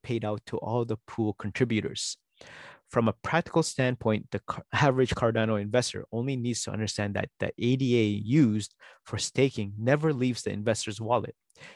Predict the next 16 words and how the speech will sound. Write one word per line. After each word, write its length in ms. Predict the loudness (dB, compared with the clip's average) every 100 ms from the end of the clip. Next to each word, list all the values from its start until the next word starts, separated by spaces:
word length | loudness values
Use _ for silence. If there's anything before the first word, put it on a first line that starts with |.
| _
and 120 | 2
investors 600 | 2 2 6 6 6 0 0
earn 220 | -2 -2
rewards 520 | -4 0 2 2 0
in 100 | -6
a 80 | -8
way 280 | 2 2 2
that 200 | -2 -4
is 140 | -4
similar 340 | -4 -4 -2 -2
to 180 | -4 -12 0
interest 460 | 0 2 -4 -8 -8
in 80 | -8
a 40 |
savings 480 | 2 2 2 -2 -4
account. 340 | -2 -2 -2